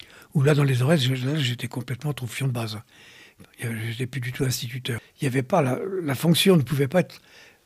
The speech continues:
opérante, puisque il y a, on était beaucoup trop loin des villages. C'était un camp immense, bon. Bouhamama. C'était le moment où on était normalement, euh, en, on devait être démobilisé. Donc normalement, on n'avait pas le droit de faire d'embus-,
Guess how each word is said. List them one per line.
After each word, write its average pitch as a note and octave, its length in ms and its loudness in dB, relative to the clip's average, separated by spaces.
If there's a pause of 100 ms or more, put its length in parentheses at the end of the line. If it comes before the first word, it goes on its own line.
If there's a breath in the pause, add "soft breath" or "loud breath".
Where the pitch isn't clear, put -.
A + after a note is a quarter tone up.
opérante, D#3 640 4
puisque - 220 -4
il D3+ 100 2
y B2 100 2
a, A2+ 360 -4 (260 loud breath)
on C3 100 -2
était B2+ 220 0
beaucoup D#3 240 0
trop B2+ 120 -6
loin D#3 140 2
des C#3+ 100 0
villages. A#2 360 -2 (160 loud breath)
C'était - 220 -12
un A#2 100 -2
camp B2 160 -6
immense, A#2+ 520 -2
bon. G2+ 140 -12 (600 loud breath)
Bouhamama. B2 540 -2 (1700 loud breath)
C'était D#3 380 0
le D3 60 6
moment D#3 260 8
où C#3+ 120 6
on C3 100 4
était B2+ 440 0
normalement, B2+ 720 0 (120)
euh, A2 340 -10
en, G#2+ 340 -10 (800 loud breath)
on B2 120 -4
devait A#2 160 -2
être B2 200 -6
démobilisé. B2+ 760 2 (640 loud breath)
Donc C3+ 240 -2
normalement, C3 320 0
on F#3 40 4
n'avait B2+ 200 2
pas D3 160 -2
le D3+ 60 0
droit D#3+ 180 2
de C#3+ 100 -2
faire D3+ 280 -4
d'embus-, C3 340 -2